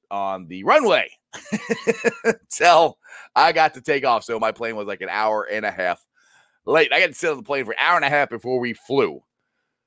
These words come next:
Not very comfortable for big guys. It, it gets better. So then we take off.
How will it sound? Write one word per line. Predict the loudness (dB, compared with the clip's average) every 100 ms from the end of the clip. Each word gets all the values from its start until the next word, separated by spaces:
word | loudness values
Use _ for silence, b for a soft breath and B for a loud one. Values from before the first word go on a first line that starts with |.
| _ _ _ _ _
Not | -6 2 4 4 2
very | 0 0
comfortable | 4 4 4 0
for | 2 4 6 4 0 -20 _ -4
big | -2 -2
guys. | -6 -6 -14 -20 _ _ _ _ _ _ _ _ _
It, | -20 -14
it | -12
gets | -10 -10
better. | -6 -6 -6
So | -10
then | -6 -4
we | -6
take | -4 -2
off. | 2 2 0 -18